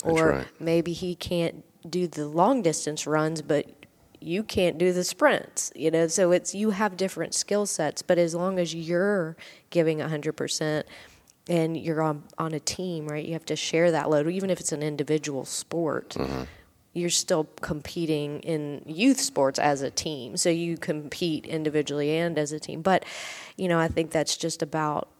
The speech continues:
Speaker 2: knowing what you have and what you are given and the gifts that you bring to the table and to
Speaker 1: Mm-hmm.
Speaker 2: your life.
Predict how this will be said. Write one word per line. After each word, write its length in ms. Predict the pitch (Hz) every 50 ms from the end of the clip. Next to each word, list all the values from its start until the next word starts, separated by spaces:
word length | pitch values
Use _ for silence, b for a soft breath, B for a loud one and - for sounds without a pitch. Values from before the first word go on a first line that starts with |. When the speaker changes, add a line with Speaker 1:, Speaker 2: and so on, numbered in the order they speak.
| - - _ _
Speaker 2:
knowing 480 | - 175 175 175 175 175 170 165 165 160
what 400 | 151 156 - - - 160 147 143
you 160 | 165 185 180
have 280 | 180 180 165 160 160 151
and 140 | 160 151 147
what 160 | 143 143 -
you 240 | 147 151 160 175 165
are 80 | 165
given 320 | 160 160 156 151 156 147 151
and 160 | 147 147 151
the 60 | 147
gifts 260 | 139 156 151 147 - -
that 100 | - -
you 280 | 143 139 139 156 160 165
bring 540 | - - 139 139 143 143 143 143 143 143 147 156 -
to 100 | - 165
the 140 | 156 - 151
table 480 | - - - 143 143 143 135 143 143 143
and 120 | 139 143
to 40 | 147
Speaker 1:
Mm-hmm. 100 | 147 139 143
Speaker 2:
your 120 | 156 151
life. 420 | 143 139 143 139 139 143 143 -